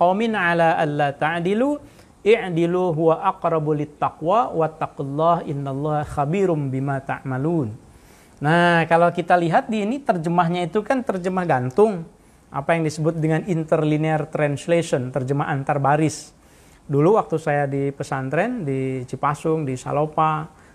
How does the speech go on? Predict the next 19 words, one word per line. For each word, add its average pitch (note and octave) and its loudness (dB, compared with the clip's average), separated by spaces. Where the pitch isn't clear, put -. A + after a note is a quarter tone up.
di C#3 -12
Manonjaya C3+ 2
juga C#3 -4
saya C3+ -6
sempat, C#3+ -4
itu C4+ -2
ya F3+ 2
ngalogatnya E3 4
begini. G#3 -6
Ya, D#3+ -6
ya, - -8
ini A3 -2
yang G#3+ 0
dihasilkannya. E3+ 0
Misalnya, F3 2
terjemahnya D#3+ 2
oleh D#3+ 4
Kiai D#3 0
Sanusi, D#3+ -2